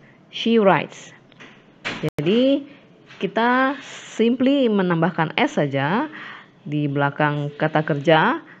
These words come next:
namun terdapat beberapa aturan yang, eh, spesial untuk beberapa kata kerja. Yang pertama adalah kata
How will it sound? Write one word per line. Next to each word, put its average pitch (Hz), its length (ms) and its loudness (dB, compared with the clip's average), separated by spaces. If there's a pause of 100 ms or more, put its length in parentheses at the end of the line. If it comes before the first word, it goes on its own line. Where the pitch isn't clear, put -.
(160)
namun 196 640 -2 (480)
terdapat 180 320 -2
beberapa 175 640 -2
aturan 190 480 -6
yang, 214 320 -6 (320)
eh, 165 240 -10
spesial 202 560 -2
untuk 180 320 -4
beberapa 156 720 -2 (400)
kata 151 320 -4
kerja. 143 480 -4 (560)
Yang 143 240 -10
pertama 220 480 -2
adalah 156 640 -4 (320)
kata 160 240 -6